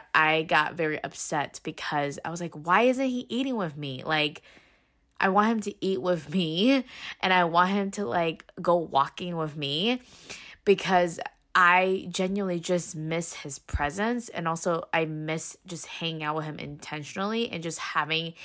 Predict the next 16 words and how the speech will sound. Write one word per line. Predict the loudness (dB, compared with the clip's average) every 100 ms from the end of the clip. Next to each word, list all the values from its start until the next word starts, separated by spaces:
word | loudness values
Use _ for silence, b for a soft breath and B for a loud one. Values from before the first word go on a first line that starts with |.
| B B -12
an |
intimate | -10 -6 -4 -4 -8
conversation. | -8 -8 -6 -4 -4 -4 -4 -6 -8 -14 B B B 0
And | 4 4 0 -4
the | -2
moment | 2 2 4
when | 6
I | 6
realized | 4 4 6 4 4
that | 2 4
I | 2
was | 2 -2
trying | -2 -2 -2 -2
to | -4 -2 -2 -4 B B B B B -12
force | 4 8 8 4
him | -2 2 2 2